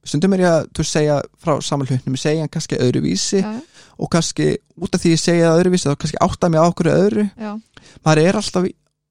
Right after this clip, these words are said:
Speaker 1: þannig að bara það að tala, þess vegna mæli ég alltaf með því að þegar fólk er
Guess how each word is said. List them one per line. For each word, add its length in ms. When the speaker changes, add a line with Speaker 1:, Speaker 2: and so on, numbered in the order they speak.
Speaker 1:
þannig 180
að 60
bara 240
það 180
að 60
tala, 600
þess 120
vegna 280
mæli 260
ég 80
alltaf 120
með 140
því 100
að 120
þegar 160
fólk 340
er 180